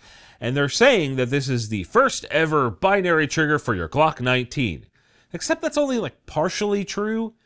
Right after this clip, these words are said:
Any binary that would fit something like a Gen three seventeen should also fit a nineteen. However, their system requires you to use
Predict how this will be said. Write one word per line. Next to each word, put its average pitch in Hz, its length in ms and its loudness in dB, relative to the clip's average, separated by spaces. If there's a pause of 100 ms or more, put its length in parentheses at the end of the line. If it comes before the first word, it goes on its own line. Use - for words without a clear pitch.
(300)
Any 226 320 0
binary 165 880 2
that 135 180 0
would 131 160 -2
fit - 480 0 (680)
something 156 380 0
like 139 200 2
a 127 60 2
Gen 160 260 2
three 151 260 0
seventeen 147 640 0
should 107 200 -4
also 151 320 0
fit 160 320 0
a 123 100 -4
nineteen. 131 640 -2 (320)
However, 120 680 0 (400)
their 185 360 0
system 127 640 -2
requires 165 800 2
you 151 180 2
to 143 160 -4
use 120 460 0